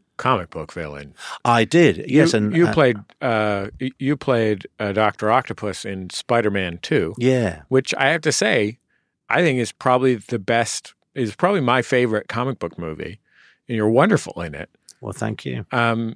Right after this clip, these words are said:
Speaker 1: that movie is a blast. It's a really, I mean, I think, you know, it's fifteen years later, and y-, you know, you can s-, you can see a little bit of age on it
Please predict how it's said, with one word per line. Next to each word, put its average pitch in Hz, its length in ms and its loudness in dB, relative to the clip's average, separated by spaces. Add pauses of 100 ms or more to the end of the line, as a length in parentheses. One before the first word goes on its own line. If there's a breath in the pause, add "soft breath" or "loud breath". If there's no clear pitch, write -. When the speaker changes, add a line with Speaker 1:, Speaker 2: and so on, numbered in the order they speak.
Speaker 1:
that 135 240 2
movie 151 340 4
is 110 260 -2 (160)
a 113 80 0
blast. 123 800 -4
It's 110 140 -8
a 117 100 0
really, 127 520 2 (120)
I 143 60 -4
mean, 151 200 0
I 151 100 0
think, 127 300 -4
you 117 60 -4
know, 87 220 -6 (200)
it's - 340 -12 (160)
fifteen 107 360 -4
years 92 180 -8
later, 135 380 4
and 101 240 -2 (640 soft breath)
y-, 139 140 -4 (100)
you 151 140 -2
know, 101 80 0
you 98 180 -4
can 123 180 -4
s-, - 240 -8
you 170 220 -4
can 131 180 0
see 170 280 4
a 143 80 6
little 135 200 4
bit 117 180 0
of 107 120 0
age 135 320 2
on 78 180 -10
it 90 100 -14